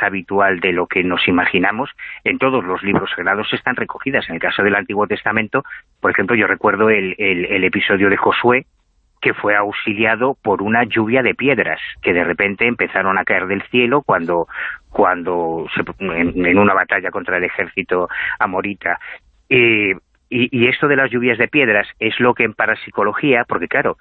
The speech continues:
quien investiga los fenómenos anómalos, incluso antes de Charles Fort, se encuentra con estos testimonios que no estaban clasificados, que no estaban recogidos en ningún epígrafe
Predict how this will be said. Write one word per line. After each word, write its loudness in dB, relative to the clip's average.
quien 2
investiga 0
los 0
fenómenos 0
anómalos, 0
incluso -2
antes -2
de -10
Charles -6
Fort, 2
se 2
encuentra -2
con -4
estos -2
testimonios 0
que 4
no 2
estaban 0
clasificados, -2
que -2
no 0
estaban -2
recogidos -2
en 0
ningún 4
epígrafe 0